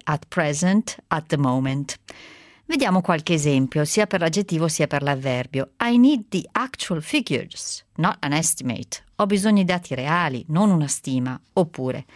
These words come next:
"You were friends and then had a terrible argument. What were the actual words of your ex-friend?" Eravate veramente amiche, ma poi litigaste terribilmente. Quali erano state le esatte parole della tua ex amica?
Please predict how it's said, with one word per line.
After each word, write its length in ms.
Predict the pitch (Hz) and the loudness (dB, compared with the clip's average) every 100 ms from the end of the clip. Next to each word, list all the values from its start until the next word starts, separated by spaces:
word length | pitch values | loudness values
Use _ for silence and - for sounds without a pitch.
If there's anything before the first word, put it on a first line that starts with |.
| - - - - - | -20 -20 -20 -20 -2
"You 180 | 262 269 | 2 4
were 160 | 240 | 2
friends 680 | 190 - 156 180 240 - - - | 0 0 2 4 4 2 -2 2
and 180 | 208 214 | 4 4
then 160 | 254 | 4
had 280 | 302 220 202 | 0 -2 -2
a 80 | 208 | -4
terrible 540 | - 175 147 160 190 196 | -2 0 2 2 0 0
argument. 680 | 139 117 139 135 127 - - _ | -4 -4 -2 0 0 -4 -16 _
What 220 | 277 269 | 0 2
were 140 | 196 185 | 2 2
the 160 | 165 - | 0 -4
actual 500 | 208 214 - - 175 | -6 -6 -8 -4 -4
words 540 | 170 185 175 170 160 | 0 2 4 2 0
of 120 | 160 | -4
your 200 | 160 160 - | -2 -2 -2
ex-friend?" 840 | 156 156 - - 160 175 247 254 - - - - | -4 -2 -4 -4 -2 2 2 2 -6 -20 -20 -14
Eravate 480 | - 247 254 208 - | 0 4 4 2 2
veramente 480 | 170 190 208 226 247 | 2 4 6 4 6
amiche, 480 | 240 262 254 285 - | 6 6 4 0 0
ma 140 | 202 185 | 0 2
poi 200 | 190 190 | 2 2
litigaste 600 | 185 160 160 160 - 165 | 0 0 0 0 -4 -4
terribilmente. 840 | 165 156 156 156 147 127 127 147 151 - - | -4 -2 0 2 2 2 -2 -6 -10 -14 -20
Quali 240 | - 320 294 | -4 0 2
erano 240 | 240 208 | 2 2
state 420 | 185 - 320 - | 0 0 -2 0
le 180 | 147 151 | 0 2
esatte 420 | 147 156 156 - | 2 0 -2 -2
parole 400 | 156 160 156 156 | 0 2 2 2
della 200 | 151 147 | 0 -2
tua 280 | 147 147 147 | -2 -2 0
ex 240 | 143 - - | -2 -4 -2
amica? 520 | 143 139 127 135 | 0 -2 -2 -8